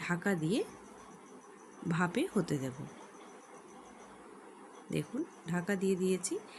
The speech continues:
এবারে একটা কড়াইয়ের মধ্যে জল গরম করেছি আর একটা স্ট্যান্ড বসিয়ে দিয়েছি। স্ট্যান্ডটা দেওয়ার পর এটাকে ঢাকা দিয়ে দিচ্ছি। ঢাকা দিয়ে এটা প্রায় দশ থেকে পনেরো মিনিটের জন্য হতে দেব। পনেরো মিনিট পর ঢাকা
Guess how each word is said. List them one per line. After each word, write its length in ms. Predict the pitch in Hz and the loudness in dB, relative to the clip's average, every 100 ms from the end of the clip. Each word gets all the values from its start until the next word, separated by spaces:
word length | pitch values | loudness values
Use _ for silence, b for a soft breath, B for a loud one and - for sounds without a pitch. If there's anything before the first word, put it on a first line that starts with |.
| B B | B B
এবারে 220 | 214 247 262 | 4 6 6
একটা 280 | 240 - 440 - | 4 0 -2 2
কড়াইয়ের 340 | 220 202 220 226 | 6 8 8 8
মধ্যে 240 | 226 233 220 185 | 6 6 6 6
জল 200 | 185 202 | 8 6
গরম 280 | 196 180 180 170 | 6 6 4 4
করেছি 340 | 165 156 - 359 - | 4 6 4 2 6
আর 120 | 190 | 4
একটা 200 | 175 202 | 4 2
স্ট্যান্ড 420 | 202 - 175 196 208 | 0 4 6 6 6
বসিয়ে 400 | 202 196 208 202 | 4 4 4 4
দিয়েছি। 320 | 196 202 - 339 - B B B - | 6 4 4 0 -2 B B B 0
স্ট্যান্ডটা 420 | 233 226 226 254 | 6 8 8 8
দেওয়ার 300 | 240 233 233 - | 6 6 6 2
পর 120 | 349 370 | 2 4
এটাকে 240 | 226 220 233 190 | 4 2 2 2
ঢাকা 220 | 185 170 | 4 4
দিয়ে 200 | 143 139 | 4 2
দিচ্ছি। 380 | 131 139 - 151 160 B B B B B | 0 -2 -2 -4 -4 B B B B B
ঢাকা 280 | 196 202 277 294 | 6 8 8 8
দিয়ে 200 | 233 214 330 254 | 8 6 6 4
এটা 180 | 208 233 | 4 4
প্রায় 200 | 196 254 415 - 165 | 4 4 2 0 4
দশ 160 | 180 220 - | 6 6 4
থেকে 160 | 277 285 - | 2 0 2
পনেরো 280 | 202 202 226 | 6 8 8
মিনিটের 380 | 226 220 220 202 | 8 6 4 2
জন্য 160 | 175 214 320 | 2 2 4
হতে 200 | 190 - 131 | 2 2 0
দেব। 180 | 131 135 - _ - - - - - - - | -2 -6 -10 _ -20 -20 -20 -20 -20 -20 4
পনেরো 280 | 220 220 277 285 | 10 12 12 10
মিনিট 180 | 294 - | 10 6
পর 140 | 214 302 208 | 4 4 4
ঢাকা 240 | 185 214 | 6 6